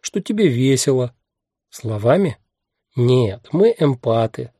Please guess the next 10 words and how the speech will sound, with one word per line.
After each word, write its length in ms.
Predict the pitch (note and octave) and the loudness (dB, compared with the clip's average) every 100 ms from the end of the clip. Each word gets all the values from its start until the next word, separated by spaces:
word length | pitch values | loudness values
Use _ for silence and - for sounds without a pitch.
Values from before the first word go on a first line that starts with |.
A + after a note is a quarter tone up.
| _ _ _ _ | _ _ _ _
В 80 | C3 | -6
голосе 460 | A#2+ C3 B2 - A#2 | 0 2 0 -2 -4
Линды 440 | A#2+ D#3+ C3+ A#2+ - | -2 0 0 -2 -4
мелькнула 480 | - C#3 D3+ A3 A3+ | -2 -2 0 -2 -2
странная, 720 | - - D#3+ G3 G3 F3 D#3+ - _ _ _ - | -4 0 4 4 4 4 2 0 _ _ _ -10
чуточку 440 | - - - E3+ | -8 -6 -4 2
обидная 500 | D3+ B2+ D#3+ D#3 D3 | 2 2 -4 0 0
для 140 | B2+ | 2
Регины 340 | C3 C3+ C#3+ C#3 | 2 2 0 -2
гордость. 560 | C3+ C3 A2+ G#2 - | 0 0 -2 -10 -14